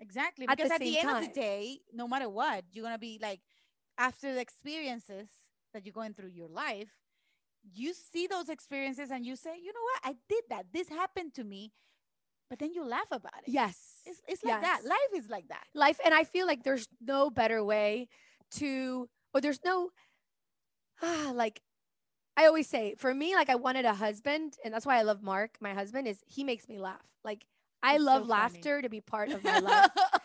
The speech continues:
Speaker 2: You know?
Speaker 1: He's not my husband, and he makes me,
Speaker 2: Yeah, he,
Speaker 1: he
Speaker 2: he
Speaker 1: makes
Speaker 2: makes
Speaker 1: me laugh all the time.
Speaker 2: he, he makes people laugh. Like, for me, laughter is something that will give your life that color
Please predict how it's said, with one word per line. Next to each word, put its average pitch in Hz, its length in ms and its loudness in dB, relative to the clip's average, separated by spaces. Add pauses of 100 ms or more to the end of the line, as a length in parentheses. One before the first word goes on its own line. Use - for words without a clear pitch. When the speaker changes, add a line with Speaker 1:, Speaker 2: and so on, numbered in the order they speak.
(140)
Speaker 2:
You 294 140 -2
know? 294 160 10
Speaker 1:
He's - 480 2
not 403 160 12
my - 100 8
husband, 311 320 6
and 277 80 -2
he 269 80 -2
makes 269 220 -2
me, 254 120 -6
Speaker 2:
Yeah, 302 240 10
he, 311 80 6
Speaker 1:
he - 80 4
Speaker 2:
he 359 140 12
Speaker 1:
makes 403 60 12
Speaker 2:
makes 381 160 10
Speaker 1:
me 339 80 -2
laugh 320 180 6
all 302 140 6
the 285 100 4
time. 294 260 4
Speaker 2:
he, 339 120 0
he 370 240 2
makes 403 200 0
people 370 260 2
laugh. 330 220 6
Like, 247 140 -4
for 277 160 -4
me, 320 220 -4
laughter 311 440 0
is 277 140 -2
something 311 540 -8 (160)
that 226 320 0
will 240 400 -4 (800)
give 294 320 -2
your 254 180 0
life 214 560 -4 (1040)
that 233 260 2 (500)
color 240 540 -4